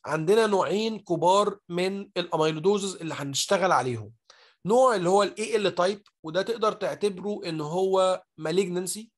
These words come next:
يعني كانسر، وده علاجه هيبقى مع بتوع الأونكولوجي، بتوع الهيمات-، ال-، ال-، الهيمو أونكولوجي mainly، وهياخد كيموثيرابي زي أي بلاد تيومر. ونوع تاني اللي هو الترانستايريتين ريليتد،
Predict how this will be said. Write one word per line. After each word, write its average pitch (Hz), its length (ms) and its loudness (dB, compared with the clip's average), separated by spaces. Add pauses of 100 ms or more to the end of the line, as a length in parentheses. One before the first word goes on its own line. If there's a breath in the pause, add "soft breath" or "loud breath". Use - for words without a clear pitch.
(120)
يعني 123 300 -8
كانسر، 165 500 0 (580 soft breath)
وده 170 240 2
علاجه 208 540 0 (100)
هيبقى 190 480 2
مع 190 240 -2
بتوع 185 680 0
الأونكولوجي، 175 880 0
بتوع 175 380 -2
الهيمات-، 156 380 -6
ال-، 151 200 -12
ال-، 139 200 -10
الهيمو 180 400 2
أونكولوجي 151 720 0
mainly، 131 400 -2
وهياخد 175 460 -2
كيموثيرابي 185 720 -2
زي 185 320 -2
أي 185 400 -2
بلاد 175 280 0
تيومر. 131 400 -6 (800 loud breath)
ونوع 220 340 6
تاني 233 560 2
اللي 175 180 -4
هو 196 720 4
الترانستايريتين 196 1120 0
ريليتد، 180 580 0